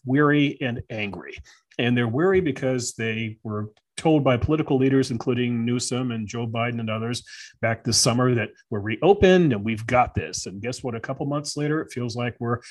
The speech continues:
back to where we were in spring of twenty twenty. Um, but they've also been just grossly inconvenienced, Lee. And at the same time they've been inconvenienced, the political class in America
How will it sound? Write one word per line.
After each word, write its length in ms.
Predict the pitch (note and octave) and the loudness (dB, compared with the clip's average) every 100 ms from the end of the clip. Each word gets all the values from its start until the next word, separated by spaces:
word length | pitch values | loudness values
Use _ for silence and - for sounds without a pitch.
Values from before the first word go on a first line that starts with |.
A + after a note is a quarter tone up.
| - - - | -20 -14 -2
back 200 | A2+ - | -2 -2
to 80 | A2 | -6
where 220 | A#2 A#2 | -4 -2
we 120 | A2+ | 0
were 280 | G#2 A2 A2 | 0 2 2
in 80 | G2 | 2
spring 380 | - - G#2+ | 0 2 -2
of 120 | G#2 A2 | -2 -8
twenty 400 | - G#2+ G#2+ G#2 | -8 -6 -4 -8
twenty. 680 | - - - C#3+ A2+ G#2 - - - - - | -12 -8 -4 -4 -4 -8 -10 -18 -20 -20 -4
Um, 260 | C3 C3 F#3 | -2 0 -2
but 120 | D#3 | 0
they've 160 | D#3+ | 2
also 280 | E3+ F3+ - | 0 -2 0
been 220 | D#3+ D#3 | 2 2
just 220 | C#3 C3 - | 2 0 0
grossly 360 | C3 D3 C3+ | 2 2 0
inconvenienced, 720 | C3 C3+ - B2 C#3 C#3 C3+ | 0 -2 -2 -2 0 0 -4
Lee. 140 | D3+ D3+ | -4 -4
And 100 | B2 | -6
at 60 | |
the 60 | A#2 | -8
same 220 | - F#3+ | -8 -6
time 220 | F#3+ F#3+ | -4 -2
they've 160 | E3+ D3+ | -2 0
been 140 | D3+ | 0
inconvenienced, 800 | C3+ C#3+ - D3+ D3+ D#3 D#3+ - - - - - | 0 -2 0 4 4 4 2 -2 -10 -18 -18 -10
the 80 | |
political 400 | - E3+ G#3 G#3 | -6 -2 -2 -2
class 340 | F3+ D3 C#3+ - | -2 -2 -2 -4
in 60 | |
America 520 | A#2+ A#2+ A#2+ A#2+ A2+ | -4 -4 -4 -4 -6